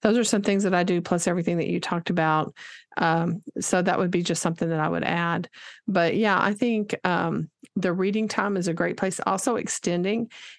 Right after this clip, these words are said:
I noticed that if I go ahead and, and conference with all the students, no matter whether they're good readers or poor readers,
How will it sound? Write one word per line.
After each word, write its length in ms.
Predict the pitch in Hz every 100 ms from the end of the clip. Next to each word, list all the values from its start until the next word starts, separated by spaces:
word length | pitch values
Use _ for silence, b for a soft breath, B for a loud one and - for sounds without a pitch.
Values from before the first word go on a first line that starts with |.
| -
I 120 | -
noticed 500 | 190 202 220 233 -
that 160 | - 175
if 160 | 175 175
I 140 | 185
go 180 | 220 233
ahead 360 | 196 196 185 -
and, 260 | 180 170 -
and 340 | 190 165 165
conference 500 | 165 175 165 190 170
with 160 | 160 151
all 160 | 175 175
the 140 | 208
students, 480 | 202 - 220 220 -
no 60 | 180
matter 240 | 175 180
whether 140 | 175 170
they're 100 | 170
good 240 | 180 185
readers 340 | 208 214 202
or 60 | 180
poor 260 | - - 196
readers, 500 | 202 214 233 220